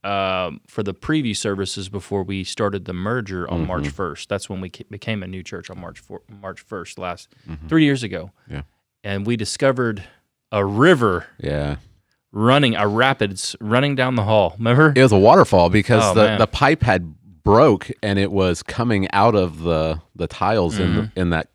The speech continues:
Speaker 2: that Sunday school classroom and flowing out into the hall.
Speaker 1: That's right.
Speaker 2: And
Speaker 1: It
Speaker 2: that was,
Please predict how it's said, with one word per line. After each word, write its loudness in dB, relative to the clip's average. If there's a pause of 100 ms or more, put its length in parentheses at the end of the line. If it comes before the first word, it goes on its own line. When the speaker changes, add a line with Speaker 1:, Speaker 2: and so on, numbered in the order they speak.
(120)
Speaker 2:
that -8
Sunday 0
school -2
classroom -4 (340)
and -6
flowing 4
out 4
into -2
the -2
hall. 0
Speaker 1:
That's -14
right. -14 (540)
Speaker 2:
And 0
Speaker 1:
It 4
Speaker 2:
that 6
was, 0